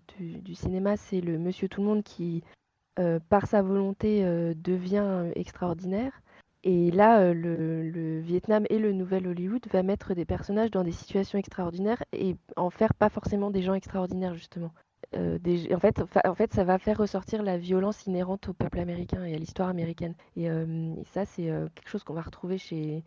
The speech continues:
chez Peckinpah, par exemple, euh, qui est un précurseur du Nouvel Hollywood, euh, chez Arthur Penn aussi, ou chez Kubrick. Kubrick, euh, s-,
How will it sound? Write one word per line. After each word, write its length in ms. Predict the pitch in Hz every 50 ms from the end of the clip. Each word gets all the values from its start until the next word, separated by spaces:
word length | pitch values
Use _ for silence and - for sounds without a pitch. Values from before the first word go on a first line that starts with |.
| _ _ _ _ _ _ -
chez 220 | - - - 180
Peckinpah, 440 | - 180 175 - 190 185 - 214 254
par 140 | - 214 180
exemple, 420 | 170 170 185 208 247 - - - _ _ _ _ _ _ _ _ - -
euh, 500 | - 175 165 165 165 160 160 160 160 165
qui 240 | 165 - - 196 196
est 120 | 196 -
un 100 | - 175
précurseur 540 | 170 - - 170 - - 170 - - 180 175
du 160 | - - 160
Nouvel 320 | 160 160 160 165 160 156 156
Hollywood, 440 | 156 156 175 175 214 254 233 196 185 _ _ _ - - _ _ _ _ _ -
euh, 440 | - 175 170 165 165 165 160 160 165
chez 200 | 165 - - 185
Arthur 280 | 165 170 - - - -
Penn 220 | - 180 214 214
aussi, 380 | 190 175 - - - 233 240 254
ou 180 | 247 214 190 180
chez 180 | - - 190
Kubrick. 360 | - - 220 214 202 196 - - - _ _ _ _ -
Kubrick, 460 | - - 175 190 185 233 247 - -
euh, 720 | 220 180 170 170 165 165 170 165 170 170 170 170 170 156 -
s-, 240 | - - - -